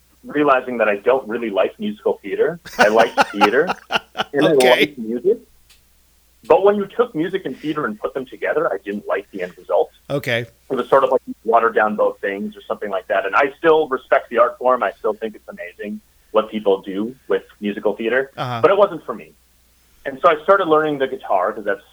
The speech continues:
Speaker 1: was kind of an easy instrument to learn. So I picked that up when I was about seventeen.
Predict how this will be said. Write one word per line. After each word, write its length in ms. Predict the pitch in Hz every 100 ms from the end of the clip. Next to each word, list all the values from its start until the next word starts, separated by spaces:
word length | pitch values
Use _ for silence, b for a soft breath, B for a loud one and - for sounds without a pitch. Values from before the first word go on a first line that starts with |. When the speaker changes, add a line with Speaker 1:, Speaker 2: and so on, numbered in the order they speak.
| _ _ _ -
Speaker 1:
was 120 | 104
kind 160 | - 117
of 60 |
an 80 | 107
easy 240 | 101 98 98
instrument 360 | - 107 92
to 60 | -
learn. 280 | 92 95 90
So 60 | 110
I 20 |
picked 220 | - 165
that 120 | 160 127
up 120 | -
when 80 | 110
I 60 |
was 100 | 104
about 220 | 101 - - -
seventeen. 640 | 104 95 - 92 82